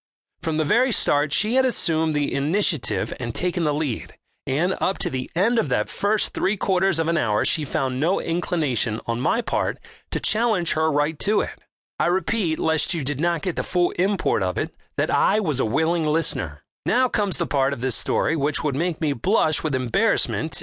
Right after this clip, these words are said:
if it were not for the fact that you and I are separated by the pages of this book.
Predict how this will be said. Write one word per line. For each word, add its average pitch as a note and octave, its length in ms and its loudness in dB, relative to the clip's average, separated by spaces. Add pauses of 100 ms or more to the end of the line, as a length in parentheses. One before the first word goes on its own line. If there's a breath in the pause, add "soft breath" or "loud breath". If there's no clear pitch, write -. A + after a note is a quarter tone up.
if D#3 200 -2
it D#3+ 100 0
were C#3+ 140 2
not D#3 320 -2
for A#3 120 0
the F#3+ 120 0
fact C#3+ 380 -2
that C3 100 -2
you C#3 260 0
and F#3+ 80 0
I B2+ 140 0
are A#2+ 100 2
separated A2+ 560 0
by G#2+ 120 0
the G2+ 100 -2
pages D3+ 420 -2
of G#2+ 140 -4
this A2+ 140 0
book. - 440 -2